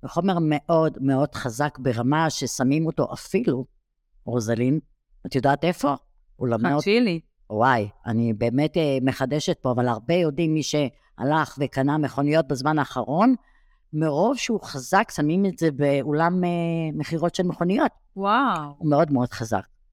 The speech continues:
Speaker 1: הוא גם מאוד מאוד כבד, שתביני כמה המתקנים שלנו סוחבים. יש גם למינציה, שהיא למינציה נגד מים. מה זה נגד מים בעצם? זה לא עכשיו שאפשר לשפוך מים חופשי.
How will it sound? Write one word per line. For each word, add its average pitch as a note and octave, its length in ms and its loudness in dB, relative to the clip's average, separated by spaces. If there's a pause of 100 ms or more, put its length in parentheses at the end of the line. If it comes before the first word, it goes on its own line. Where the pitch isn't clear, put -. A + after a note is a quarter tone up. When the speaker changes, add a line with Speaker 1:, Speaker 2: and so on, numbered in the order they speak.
(120)
Speaker 1:
הוא D#3 100 -10
גם C3+ 120 0
מאוד D3+ 240 2
מאוד D#3 220 0
כבד, C#3+ 460 0 (240)
שתביני C3+ 440 -4
כמה D3+ 260 0
המתקנים C#3+ 500 0
שלנו C#3 420 0
סוחבים. C#3+ 580 -4 (140)
יש A#3 240 0
גם B3+ 140 0
למינציה, D3+ 840 -2 (800)
שהיא D3 340 -4
למינציה D3+ 640 0
נגד C#3+ 360 0
מים. G#2+ 300 -2
מה G#3+ 120 2
זה C4+ 100 4
נגד G3+ 280 0
מים B2 320 2
בעצם? A#2 480 -2
זה C3 140 -2
לא E3+ 120 2
עכשיו F#3+ 380 -2
שאפשר D3 580 0
לשפוך B2+ 460 -2
מים B2+ 300 2
חופשי. - 460 -4